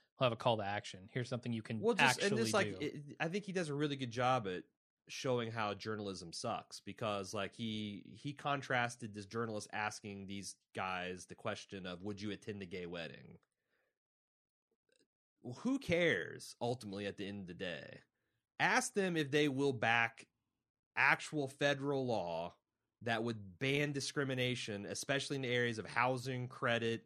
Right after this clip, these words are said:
Speaker 1: Yeah.
Speaker 2: employment, uh, f-, uh, on the basis of sexual orientation.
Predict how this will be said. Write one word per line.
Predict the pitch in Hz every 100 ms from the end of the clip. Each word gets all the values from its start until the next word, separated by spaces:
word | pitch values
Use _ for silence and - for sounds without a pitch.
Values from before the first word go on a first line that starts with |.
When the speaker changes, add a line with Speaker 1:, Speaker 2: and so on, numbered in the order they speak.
| _ _ _ _ _
Speaker 1:
Yeah. | - 110 101
Speaker 2:
employment, | 123 104 - 135 135 123 117 113 - - _
uh, | 107 110 107 104
f-, | 98 -
uh, | - 113
on | 95 117
the | 104
basis | 117 117 120 110
of | 104
sexual | 123 110 - 85
orientation. | 104 104 90 104 95 - 67 62